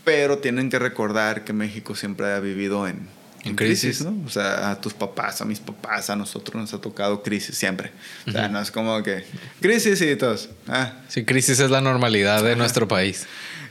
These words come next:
Speaker 1: Eh, y un vato, "Sí, a mí me tocó la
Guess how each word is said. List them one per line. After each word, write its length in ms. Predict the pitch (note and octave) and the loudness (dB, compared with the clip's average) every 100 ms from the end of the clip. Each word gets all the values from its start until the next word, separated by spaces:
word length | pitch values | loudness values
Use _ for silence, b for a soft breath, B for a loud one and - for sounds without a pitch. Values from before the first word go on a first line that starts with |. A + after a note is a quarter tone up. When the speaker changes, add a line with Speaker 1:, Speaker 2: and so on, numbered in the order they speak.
| - - | -16 -4
Speaker 1:
Eh, 800 | A#2 A#2+ A#2 A2+ A2 G2+ - - - - - - - - - - | 2 4 4 4 2 0 -8 -18 -20 -20 -20 -20 -20 -20 -16 -6
y 80 | B2+ | -2
un 80 | B2+ | 0
vato, 240 | B2 B2 A#2 A2 G#2 F#2+ - | 0 0 0 -2 -6 -10 -6
"Sí, 120 | - | 2
a 480 | F#3 A3 G#3+ G#3 F3+ | 4 6 6 4 2
mí 120 | E3+ | 2
me 40 | G#3 | 2
tocó 340 | F#3 D3 F#3 | 2 0 2
la 140 | G3+ | 4